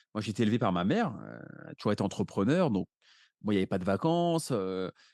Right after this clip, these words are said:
euh, les week-ends, on bosse, il y a l'ordi qui est ouvert, on bosse. Ma mère, aujourd'hui, elle a plus de soixante-dix ans, euh, je vais la voir, elle a son ordi encore, tu vois.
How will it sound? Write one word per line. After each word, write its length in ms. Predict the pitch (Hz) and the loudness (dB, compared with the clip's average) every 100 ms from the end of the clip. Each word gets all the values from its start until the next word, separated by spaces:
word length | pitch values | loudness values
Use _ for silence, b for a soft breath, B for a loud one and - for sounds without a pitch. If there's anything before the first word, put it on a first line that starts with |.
| - | -6
euh, 180 | 85 87 | -2 2
les 100 | 95 | 2
week-ends, 380 | 101 104 123 117 | 2 2 4 4
on 100 | 98 | 4
bosse, 220 | 92 90 | 2 0
il 120 | 95 92 | 0 2
y 60 | |
a 20 | |
l'ordi 300 | 92 92 101 | 0 -2 -6
qui 80 | 95 | -2
est 40 | 92 | -2
ouvert, 320 | 98 104 131 | 0 -2 -2
on 60 | |
bosse. 540 | 170 131 165 165 156 123 | -2 0 2 0 -2 -4
Ma 240 | 92 78 | -4 -4
mère, 180 | 120 107 | -4 -2
aujourd'hui, 420 | 101 110 107 131 | -2 2 2 2
elle 340 | 87 85 82 90 | 0 -2 -2 0
a 140 | 87 | -2
plus 140 | 87 | -4
de 60 | - | -4
soixante-dix 480 | 107 101 95 98 147 | -4 0 0 2 2
ans, 240 | 208 156 | 2 2
euh, 180 | 90 92 | 2 -2
je 60 | 87 | -2
vais 60 | |
la 100 | 90 | -2
voir, 240 | 92 165 131 | -2 -2 -4
elle 80 | 95 | -6
a 40 | |
son 180 | - 98 | -2 0
ordi 240 | 123 190 | 2 2
encore, 260 | 170 123 - | 0 0 -4
tu 100 | |
vois. 100 | - | -8